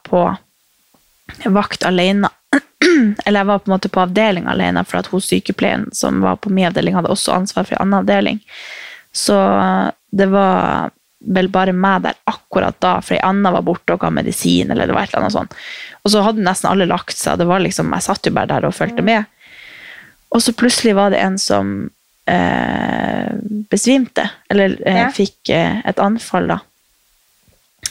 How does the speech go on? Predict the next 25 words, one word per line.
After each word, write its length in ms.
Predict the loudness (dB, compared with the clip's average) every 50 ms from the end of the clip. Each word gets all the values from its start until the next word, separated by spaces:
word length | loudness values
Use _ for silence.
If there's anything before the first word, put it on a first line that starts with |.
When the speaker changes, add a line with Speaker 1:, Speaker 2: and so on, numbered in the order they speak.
| -8 -2 0
Speaker 1:
Og 140 | 0 0
så 180 | 0 0 0 2
bare 480 | 4 4 4 4 4 4 2 2 0 -2 -6 _ _ _ _ _ _ _ _ _ _ _ _ _ _ _ _ _ -2 2
var 240 | 2 4 4 4
jeg 20 | 2
alene, 480 | 2 2 2 2 2 2 0 -2 -2 -6 _ _ _ _ _ _ _ _ _ 0
og 100 | 0 0 2
så 480 | 2 2 4 4 4 4 4 2 0 0
måtte 200 | 0 0 2 2 2
jeg 40 | 2
da 80 | 2 0
springe 540 | 0 -2 0 2 2 4 4 4 2 2
rundt 300 | 2 2 0 0 -4 -8 -4
på 360 | 0 2 2 4 2 0 -2 -6 _ _ _ _ _ _ _ _ _ 2
huset 320 | 2 2 2 2 2 2
og, 200 | 2 2 2 0 0
og 180 | 0 0 2 2
hente 320 | 2 0 -2 -2 -6 -4
folk. 520 | 0 2 2 2 2 -2 -8 _ -20 -20 -20 _ _ _ -20 -20 -20 -20 -20 -20 -20 -20 -20 -20 -20 -20 -20 _ _ _ _ _ _ -2
Og 120 | 0 0 0
så 240 | 0 2 2 4 4 6 6 4 4 4 4 4 4 4 4 4 2 2 2 2 2 2 2 2 0 2
døde 320 | 2 2 4 4 4 2
han 200 | 2 2 -2 -2 -2
da. 120 | -4 -6 -6 -14 _ _ _ _ _ _ _ _ _ _ -20 -10 -2 0
Speaker 2:
Oi. 140 | 2 2